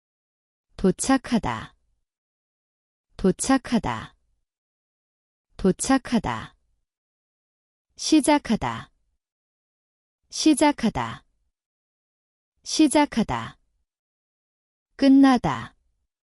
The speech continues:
끝나다. 끝나다. 입금하다.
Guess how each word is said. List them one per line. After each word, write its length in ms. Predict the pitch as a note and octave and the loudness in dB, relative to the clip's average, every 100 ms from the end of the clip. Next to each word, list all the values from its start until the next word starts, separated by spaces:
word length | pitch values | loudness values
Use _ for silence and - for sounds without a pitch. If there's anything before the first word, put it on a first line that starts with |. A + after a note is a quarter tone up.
| _ _ _ _ _ _ _ _ | _ _ _ _ _ _ _ _
끝나다. 800 | - C#4 C4+ C4+ A#3+ D#3+ A#2 B2 _ _ _ _ _ _ _ _ _ _ _ _ _ _ | 2 6 8 6 4 -2 -6 -12 _ _ _ _ _ _ _ _ _ _ _ _ _ _
끝나다. 800 | - C#4 C#4 C4+ A#3+ D#3 B2 - _ _ _ _ _ _ _ _ _ _ _ _ _ _ - | 2 6 8 6 4 -2 -6 -12 _ _ _ _ _ _ _ _ _ _ _ _ _ _ -2
입금하다. 920 | G3 - B3+ A#3+ A3 F3 B2+ G2+ | -2 0 4 6 6 2 -4 -6